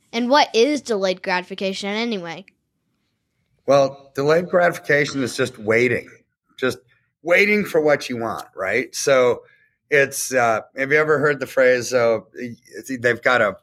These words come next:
Speaker 2: a hole in their pocket, or their money just burns right through their pocket, right? It's because they can't save. People sometimes just have this, this, this desire to wanna go buy everything they can see, not wait. And so, um,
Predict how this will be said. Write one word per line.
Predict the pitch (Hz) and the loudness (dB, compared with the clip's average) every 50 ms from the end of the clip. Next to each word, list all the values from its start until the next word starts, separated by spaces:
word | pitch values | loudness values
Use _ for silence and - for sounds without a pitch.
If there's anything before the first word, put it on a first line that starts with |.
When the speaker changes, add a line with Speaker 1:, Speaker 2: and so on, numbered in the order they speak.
| _ _ | _ _
Speaker 2:
a | - 101 | -8 -8
hole | 85 90 123 139 143 143 131 | -2 0 2 2 4 4 2
in | 120 113 | 0 0
their | 104 95 | -4 -6
pocket, | - - - - - - 104 | -6 -8 -10 -10 -10 -8 -8
or | 101 104 101 | -8 -8 -8
their | 95 - 113 101 101 | -6 -4 -4 -4 -4
money | 98 107 117 123 127 131 127 120 | -6 -4 -2 0 0 0 -2 -2
just | 113 117 104 92 90 _ | -4 -4 -6 -6 -4 _
burns | - 127 135 135 135 131 117 | 4 4 4 4 4 2 2
right | 127 123 120 117 - | 2 2 2 2 0
through | - 131 120 | -2 -2 0
their | 113 110 104 | 0 0 0
pocket, | - - - 69 - - - | -2 -4 -6 -6 -8 -8 -4
right? | 113 120 127 | 0 0 0
It's | 131 123 | 0 0
because | - - 123 - 156 147 135 - - - - _ _ _ _ _ | -4 -6 0 2 2 2 2 -2 -8 -16 -20 _ _ _ _ _
they | 180 190 185 | -2 -2 -2
can't | - - - 196 202 208 220 196 - - | -2 -2 0 2 2 2 2 0 -2 -6
save. | - - - - 151 170 185 196 170 117 - - _ _ _ _ _ _ _ _ - | -8 -8 -4 -2 -2 -2 0 0 -2 -4 -4 -8 _ _ _ _ _ _ _ _ -2
People | 196 208 202 208 214 196 160 | 0 2 2 2 2 2 0
sometimes | - - 175 180 190 175 - 170 160 147 143 143 135 - | -2 -2 0 0 0 -2 -4 -4 -4 -4 -4 -6 -6 -4
just | - 139 131 - - | -4 -4 -6 -6 -6
have | - - 139 131 127 | -4 -2 -2 -2 -2
this, | 123 131 123 120 - - _ | 0 0 0 0 -4 -8 _
this, | 123 127 117 113 - - - _ _ _ _ _ _ _ | -4 -2 -2 -2 -4 -10 -16 _ _ _ _ _ _ _
this | 110 107 113 104 98 - - | _ -4 -2 -2 -2 -4 -8
desire | - _ 107 110 113 120 135 139 131 117 113 | -10 _ -6 -4 0 2 4 4 4 4 2
to | 113 117 | 0 2
wanna | 123 127 131 127 123 | 2 2 2 2 2
go | 117 123 110 | 0 0 0
buy | 101 120 120 120 120 113 | 0 0 0 2 2 2
everything | 117 127 127 131 123 - 135 131 127 | 0 0 0 0 -2 -2 -4 -4 -4
they | 120 117 | -4 -4
can | 120 127 117 | -6 -8 -8
see, | - - 127 123 117 - _ _ _ _ _ _ | -6 -4 -4 -4 -6 -8 _ _ _ _ _ _
not | 123 127 139 143 139 117 | 0 2 2 2 2 2
wait. | 131 123 120 120 117 - | 2 2 2 2 0 -4
And | - 117 113 117 110 | -8 -8 -6 -6 -6
so, | - - 127 120 117 113 110 107 - _ _ _ _ _ _ _ _ - | -2 0 2 4 4 4 2 0 -2 _ _ _ _ _ _ _ _ -2
um, | 131 123 120 113 107 104 101 101 98 | 0 2 2 2 0 -2 -4 -6 -8